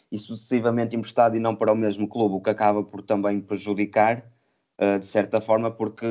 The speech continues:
acaba por entrar todas as épocas em contextos completamente diferentes, não é? Até que ponto é que isso para um jogador jovem também não é um risco?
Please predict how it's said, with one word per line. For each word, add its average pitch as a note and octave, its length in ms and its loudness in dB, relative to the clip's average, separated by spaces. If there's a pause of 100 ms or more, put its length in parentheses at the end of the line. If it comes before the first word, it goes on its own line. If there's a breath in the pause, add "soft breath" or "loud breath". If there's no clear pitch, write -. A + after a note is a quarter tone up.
acaba A2+ 300 2
por A2 140 -6
entrar G#2 300 0
todas A2 380 -2
as G#2+ 140 -4
épocas A2+ 320 -2
em A2 140 -8
contextos A2+ 380 -6
completamente A2+ 680 -10
diferentes, G2+ 400 -4
não E2+ 80 -8
é? E2+ 140 -4 (340)
Até A#2 220 2
que - 100 -6
ponto B2 240 0
é A#2+ 60 2
que - 180 -12 (140)
isso A2+ 260 -4
para A#2 140 2
um A2+ 100 2
jogador G#2 380 2
jovem G#2+ 340 0
também G#2+ 240 -2
não G#2+ 160 -2
é G#2+ 60 -4
um G#2+ 80 -2
risco? G#2+ 380 -8